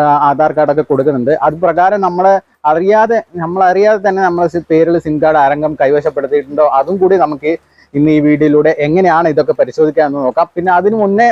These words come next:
നമ്മൾ ഈ നിയമത്തിൽ, പുതിയ വന്ന ഈ നിയമത്തിലെ പ്രധാനപ്പെട്ട സവിശേഷതകൾ എന്തൊക്കെയാണെന്ന് നോക്കാം. അതായത്, നമ്മളിപ്പോൾ ഒന്നിൽ കൂടുതൽ സിം കാർഡ് എല്ലാവരും യൂസ് ചെയ്യുന്നുണ്ട്. അത്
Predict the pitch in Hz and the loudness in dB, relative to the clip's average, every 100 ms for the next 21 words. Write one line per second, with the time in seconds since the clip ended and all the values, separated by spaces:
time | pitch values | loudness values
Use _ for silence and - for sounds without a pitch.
0 | 190 175 175 180 170 190 175 180 170 180 | 0 -2 0 0 0 0 0 0 0 0
1 | 131 147 196 202 160 165 165 160 151 151 | -2 0 0 2 0 0 -2 -2 -4 -2
2 | 156 156 135 147 175 165 - 202 254 _ | -2 -2 0 0 0 -2 -2 -2 -2 _
3 | _ _ - 220 233 262 247 247 214 190 | _ _ -2 0 2 0 0 0 2 2
4 | 165 151 160 147 131 - - 143 156 160 | 0 0 -2 -2 -4 -4 -6 -4 0 0
5 | 202 185 185 202 - 185 185 196 190 196 | 0 -2 0 -2 0 0 0 0 0 2
6 | 190 202 190 175 170 175 160 151 156 156 | 2 2 0 -2 0 0 2 0 0 0
7 | 147 151 135 131 156 196 _ _ 156 185 | -2 -2 -4 -2 -2 -4 _ _ -2 0